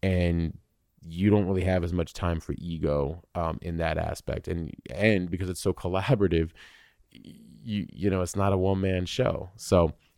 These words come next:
and I say discerning because, um, the creative class is learning a lot about ownership for themselves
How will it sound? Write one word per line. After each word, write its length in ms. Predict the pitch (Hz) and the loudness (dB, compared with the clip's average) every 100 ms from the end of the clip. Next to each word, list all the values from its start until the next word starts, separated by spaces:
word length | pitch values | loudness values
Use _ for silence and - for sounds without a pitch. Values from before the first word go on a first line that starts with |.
| - | -2
and 100 | 107 | 0
I 60 | |
say 180 | 110 156 | 2 2
discerning 640 | 143 135 - 110 107 104 104 | 2 -2 2 2 4 4 2
because, 600 | 98 - 90 85 85 - _ _ _ _ _ | 0 2 4 4 2 -6 _ _ _ _ _
um, 400 | 98 92 87 82 - | -4 0 0 -2 -4
the 80 | |
creative 400 | 107 - 110 113 | -4 2 2 2
class 380 | - 107 95 95 | 0 -2 0 -2
is 180 | 98 87 | -6 -4
learning 340 | 95 101 104 | -2 0 0
a 40 | 95 | 0
lot 240 | 90 90 | 0 0
about 320 | 95 90 98 - _ | 0 0 -2 -6 _
ownership 640 | 107 123 107 - 90 85 - | 0 2 2 0 0 0 0
for 140 | 107 | 0
themselves 840 | 101 104 - 123 - 52 - - | 0 0 0 2 2 0 -10 -18